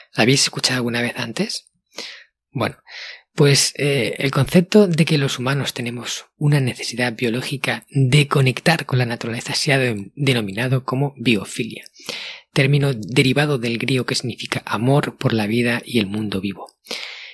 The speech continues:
En, es un concepto que popularizó el biólogo estadounidense E O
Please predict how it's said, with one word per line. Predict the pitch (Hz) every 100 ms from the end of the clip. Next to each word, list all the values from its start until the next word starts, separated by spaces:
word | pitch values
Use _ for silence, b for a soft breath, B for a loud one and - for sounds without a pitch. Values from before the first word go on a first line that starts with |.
| B
En, | - 139 143 143 _ _ -
es | - 220
un |
concepto | 214 190 156 190 175 170 160 -
que | 147 135
popularizó | 131 - 117 95 - - 135 135 - _
el | 117 110
biólogo | 104 131 131 113 -
estadounidense | - - 117 113 104 98 117 139 143 - 110 110 _ _
E | 143 143 -
O | 135 127 131 127 -